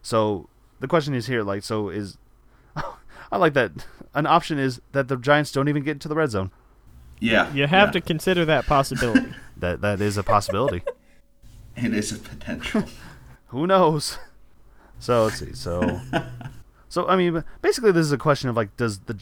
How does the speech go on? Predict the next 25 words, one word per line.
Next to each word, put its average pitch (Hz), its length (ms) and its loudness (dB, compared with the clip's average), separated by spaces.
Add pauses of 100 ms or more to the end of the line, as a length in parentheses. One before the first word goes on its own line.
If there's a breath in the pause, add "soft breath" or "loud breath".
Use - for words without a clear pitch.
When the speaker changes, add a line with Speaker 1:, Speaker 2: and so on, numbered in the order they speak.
(160)
Speaker 1:
do 127 120 -2
the 110 80 -4
Giants 104 320 0
score 104 240 -2
on 98 180 -2
one-third 92 320 -6
of 87 80 -6
their 85 80 -10
drives, 95 460 -2
right? 104 160 -2
Because 98 240 -6
it's 95 180 -6
like, 92 160 -4
if 92 80 -12
you 98 80 -14
pick 107 200 -6
the - 60 -18
defense, 101 320 -6
you're 92 80 -12
saying 92 200 -6
that 87 120 -10
they're 85 120 -8
not 92 240 -6
going 87 260 -8
to. 90 220 -10